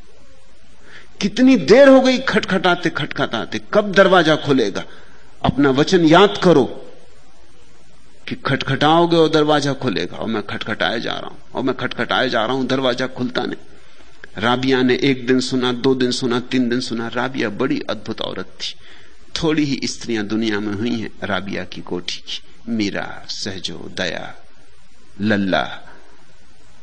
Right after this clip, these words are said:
बहुत थोड़ी सी स्त्रियां उंगलियों पर गिनी जा सके।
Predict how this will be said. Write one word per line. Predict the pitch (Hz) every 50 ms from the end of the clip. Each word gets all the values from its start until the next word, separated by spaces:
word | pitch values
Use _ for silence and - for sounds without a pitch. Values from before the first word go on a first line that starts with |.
| - - - - - - - - - - - - - - - - - - - - - - - - - - - -
बहुत | 196 220 190 - - - -
थोड़ी | 151 131 127 110
सी | 104 - 101 98
स्त्रियां | - - - 98 101 87
उंगलियों | 95 135 151 143 131 131 117 98
पर | - 104
गिनी | 98 101 95 90 92
जा | 87 - - 82
सके। | - - - - - - -